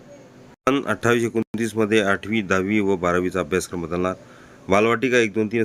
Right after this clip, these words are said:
राबवण्याविषयी महिला व बालविकास विभागाच्या सहमतीने स्वतंत्र शासन निर्णय निर्गमित करण्यात येईल. भाषा शिक्षण धोरणात महत्त्वाचा बदल. सद्यस्थितीत मराठी, इंग्रजी माध्यमाच्या सर्व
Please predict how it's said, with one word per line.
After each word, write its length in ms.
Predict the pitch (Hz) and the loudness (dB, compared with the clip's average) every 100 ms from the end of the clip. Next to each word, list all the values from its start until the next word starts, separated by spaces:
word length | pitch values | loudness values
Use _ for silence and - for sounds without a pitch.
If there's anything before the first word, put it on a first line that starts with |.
| 101 | -2
राबवण्याविषयी 720 | 90 95 101 101 98 95 117 | -4 0 0 2 0 0 0
महिला 260 | 104 95 95 | 2 2 2
व 80 | 90 | 0
बालविकास 560 | 90 92 90 98 92 | 0 -2 0 -2 -2
विभागाच्या 840 | - 85 85 87 95 98 92 95 76 | -8 -8 -6 0 2 2 2 -2 -2
सहमतीने 540 | - 92 95 104 87 - - - - | -6 -2 -2 -2 -4 -8 -18 -20 -2
स्वतंत्र 420 | 107 98 127 135 | 0 2 4 4
शासन 300 | 110 101 104 | 2 -2 -2
निर्णय 220 | 101 101 104 | -4 -2 0
निर्गमित 420 | 92 90 92 95 | 0 0 0 0
करण्यात 220 | 95 90 90 | 0 0 0
येईल. 180 | 92 104 104 - - - - | 0 -2 -4 -20 -20 -20 -10
भाषा 320 | 82 92 95 135 | 0 0 4 2
शिक्षण 360 | 110 113 - 123 | 2 -2 2 2
धोरणात 400 | 104 98 101 104 - - - - | 2 2 2 0 -2 -20 -14 -4
महत्त्वाचा 400 | 95 95 92 95 | -2 -2 -2 -2
बदल. 300 | 78 80 69 | -4 -6 -10
सद्यस्थितीत 640 | - 104 95 123 131 123 | 0 0 4 4 4 2
मराठी, 500 | 110 98 101 92 113 | 2 4 2 2 0
इंग्रजी 340 | 98 101 98 | 2 0 0
माध्यमाच्या 500 | 98 87 92 90 98 | -2 -2 -2 -2 -4
सर्व 280 | 92 101 110 | -6 -2 -2